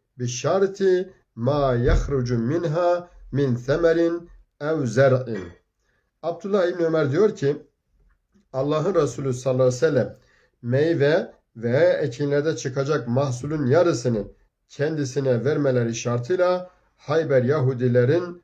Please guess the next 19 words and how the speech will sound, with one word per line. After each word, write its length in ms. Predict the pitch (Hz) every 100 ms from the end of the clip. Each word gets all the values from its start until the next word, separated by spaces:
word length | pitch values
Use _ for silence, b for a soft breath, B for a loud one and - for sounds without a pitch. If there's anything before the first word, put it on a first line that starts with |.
| _
Hayber'de 520 | - 147 135 117 110
kalmalarına 760 | 117 139 120 113 113 127 160 165 -
müsaade 720 | 123 127 123 107 117 143 147 - _
etti. 460 | 147 123 - 101 - _ _ _ _ _ -
İki 220 | 131 196
nolu 240 | 180 147
rivayete 320 | 127 117 120
geldik. 340 | 107 98 101 _ _ b b b b
Yine 220 | 170 180
İbni 160 | 185 180
Ömer 200 | 175 170
anlatıyor. 540 | 147 127 - 104 - _ _
Diyor 280 | 147 196 208
ki 160 | - 127
Resulullah 600 | 156 156 185 165 160 180 b b b b b
çıkacak 640 | - 165 185 139 147 -
yani 440 | 117 147 147 127 123
elde 260 | 143 147 170
edilecek 600 | 156 143 120 110 113